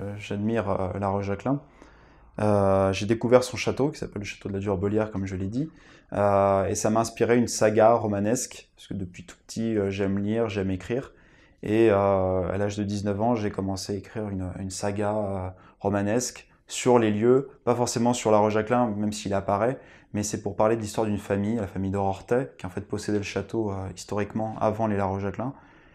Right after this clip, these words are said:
et donc il y a une part un petit peu du chrony, mais dans, qui est quand même ancrée dans, dans l'histoire, euh, vendéenne, où on suit en fait cette famille, euh, donc d'abord au dix-huitième, dans les dernières années d'Ancien Régime,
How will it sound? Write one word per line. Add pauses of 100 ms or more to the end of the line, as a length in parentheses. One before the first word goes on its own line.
(260)
et
donc
il
y
a
une
part
un
petit
peu
du
chrony,
mais
dans,
qui
est
quand
même
ancrée
dans,
dans
l'histoire,
euh,
vendéenne, (460)
où
on
suit
en
fait
cette
famille,
euh,
donc
d'abord
au
dix-huitième,
dans
les
dernières
années
d'Ancien
Régime,